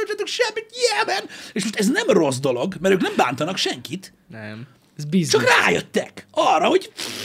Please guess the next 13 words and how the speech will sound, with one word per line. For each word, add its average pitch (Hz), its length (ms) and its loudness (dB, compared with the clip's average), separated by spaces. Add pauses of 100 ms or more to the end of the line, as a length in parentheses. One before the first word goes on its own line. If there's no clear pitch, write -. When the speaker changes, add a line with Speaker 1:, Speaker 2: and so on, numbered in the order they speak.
(640)
Speaker 1:
mi 165 120 0
Speaker 2:
Biznisz. 135 300 2
Speaker 1:
az - 200 0 (640)
kiszedni 202 720 4
blokkot. 156 680 2 (200)
Hát 440 180 -4
megcsinálja 415 440 -2
majd 320 160 -8
Sanyi 135 180 -8
bácsi. 123 380 -8 (460)
A - 80 -2
kurva 196 280 4
anyjába. 131 500 -4